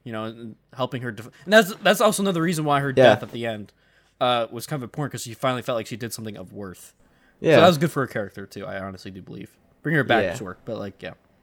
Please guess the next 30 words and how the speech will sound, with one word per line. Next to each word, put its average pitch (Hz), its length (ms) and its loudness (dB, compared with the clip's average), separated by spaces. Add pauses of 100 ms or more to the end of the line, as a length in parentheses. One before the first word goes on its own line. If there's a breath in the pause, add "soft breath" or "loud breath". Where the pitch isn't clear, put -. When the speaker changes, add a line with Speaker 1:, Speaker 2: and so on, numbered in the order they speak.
(160)
Speaker 2:
<laughs> - 640 -2
What 117 160 -2
else? 101 240 -4
Oh, 170 100 8
what 165 100 6
are 208 40 6
your 247 80 2
thoughts 247 220 2
on 202 160 0
his 160 400 -2
and 123 580 -4
Doric's 120 680 -4 (460)
romance? 98 680 4 (140)
Like, 107 200 4
the 101 100 6
sorcerer 101 600 6
and 90 280 2 (520 soft breath)
the 90 300 8
shapeshifter? 95 680 2 (920 soft breath)
Speaker 1:
Oh, 381 180 8
I 208 80 4
mean, 226 260 4
it's, 190 260 0 (420)
you 208 140 -10
know, 185 140 -6 (840)
party 175 260 6
members 180 280 6
are 151 40 -2
gonna 170 120 4
be 175 200 4